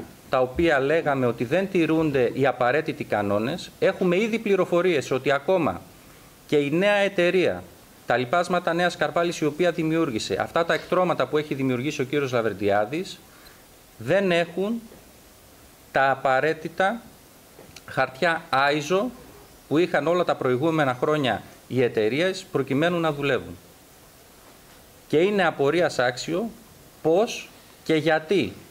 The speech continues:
ένα εργοστάσιο το οποίο είχε όλες τις νόμιμες άδειες, λειτουργούσε με όλον τον νόμιμο τρόπο, έφτασε σήμερα στο σημείο να μην μπορεί να αδειοδοτηθεί. Υπάρχει υπεύθυνος,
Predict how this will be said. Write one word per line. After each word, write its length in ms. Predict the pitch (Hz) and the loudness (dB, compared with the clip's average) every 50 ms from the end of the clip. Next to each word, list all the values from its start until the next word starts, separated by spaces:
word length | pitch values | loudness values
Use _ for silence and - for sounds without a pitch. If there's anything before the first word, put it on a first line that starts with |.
| - - - - | -20 -20 -10 -2
ένα 280 | - 156 185 214 208 208 | 0 0 2 2 4 2
εργοστάσιο 800 | 202 196 180 180 175 - - 208 190 180 180 - - 98 92 98 - - - - - | 2 2 2 0 -2 -2 0 0 0 0 -2 -4 -10 -10 -12 -12 -16 -20 -20 -8 -2
το 100 | - 143 | 2 2
οποίο 320 | 147 147 147 196 196 190 185 | 2 2 0 0 2 2 4
είχε 360 | 190 190 185 - 101 92 - - - - - | 2 2 0 -4 -4 -6 -6 -8 -12 -6 0
όλες 480 | 143 165 190 208 208 214 208 208 - | 2 2 4 2 2 2 0 -2 -4
τις 200 | - 160 139 143 | -4 -6 -4 -2
νόμιμες 580 | 160 165 190 202 196 202 190 185 185 175 - - | 0 0 2 2 0 0 0 0 -2 -2 0 0
άδειες, 500 | 175 170 147 110 95 90 87 - - - - - | 0 0 0 -2 -4 -6 -8 -8 -12 -14 -10 -4
λειτουργούσε 840 | 123 131 135 - - - 127 135 170 185 180 - - 196 196 190 190 - | -2 -2 -2 0 0 -2 0 2 2 0 0 2 0 0 0 0 -2 -2
με 160 | - 135 143 | -2 0 2
όλον 320 | 160 175 190 196 196 185 170 | 4 4 4 2 2 0 0
τον 140 | 156 151 147 | 0 0 2
νόμιμο 500 | 160 180 196 190 175 160 147 131 113 104 | 2 2 2 0 0 -2 -2 -2 -2 0
τρόπο, 520 | - 113 117 120 117 - 170 180 208 233 - - - - - - - - - - | 0 2 2 2 0 0 0 -2 -2 -2 -6 -14 -20 -20 -20 -20 -20 -20 -12 -4
έφτασε 460 | - 165 202 208 208 - 180 - 226 214 | 0 2 2 2 2 -2 -2 -2 -2 -4
σήμερα 400 | - - 196 196 185 170 147 127 | 0 0 0 2 2 0 0 -2
στο 180 | - - 139 | -2 -2 -4
σημείο 640 | 131 - - 123 110 110 113 117 127 143 165 202 226 - - - - - - - | -4 -2 -2 -2 0 0 0 0 0 0 0 -2 -4 -8 -16 -20 -20 -20 -14 -6
να 200 | - 127 135 131 | -2 0 0 2
μην 220 | 139 165 196 220 196 | 2 2 0 0 0
μπορεί 440 | 170 165 160 165 202 220 226 220 - - | 2 2 2 2 0 -2 -2 -4 -6 -4
να 180 | - 151 165 160 | -2 2 2 2
αδειοδοτηθεί. 840 | 156 151 151 165 156 151 147 156 156 160 160 160 - 180 143 98 85 - - - - - - - - - - - - - - - - - - - - | 2 2 0 0 0 0 0 -2 -2 -2 -4 -4 -2 -2 -2 -2 -4 -8 -16 -20 -20 -20 -20 -20 -20 -20 -20 -20 -20 -20 -20 -20 -20 -20 -20 -12 -6
Υπάρχει 540 | - 107 - - 165 185 196 190 180 - 151 | -6 -4 -2 0 2 2 2 0 -2 -4 -6
υπεύθυνος, 840 | 127 127 - 123 123 123 123 - 135 147 170 202 226 - - - | -4 -2 0 0 0 0 0 -4 -6 -4 -4 -4 -6 -6 -10 -14